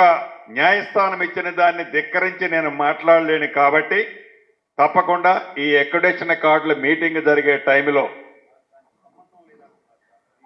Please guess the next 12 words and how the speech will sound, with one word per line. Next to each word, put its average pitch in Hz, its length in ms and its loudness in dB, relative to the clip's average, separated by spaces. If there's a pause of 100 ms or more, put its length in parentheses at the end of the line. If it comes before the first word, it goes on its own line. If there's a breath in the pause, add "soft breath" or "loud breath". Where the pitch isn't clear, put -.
(120)
తప్పకుండా 202 480 2
మీకు 175 240 -2
అన్ని 160 220 -2
విషయాలు 180 680 0 (420)
నేను 147 180 0
లీగల్ 165 360 2
ఒపీనియన్ 175 560 0
కూడా 160 220 2
తెప్పించాను, 180 680 0 (960)
మీ 147 120 0
ముందే 170 320 0
ఉంచుతాను. 151 520 0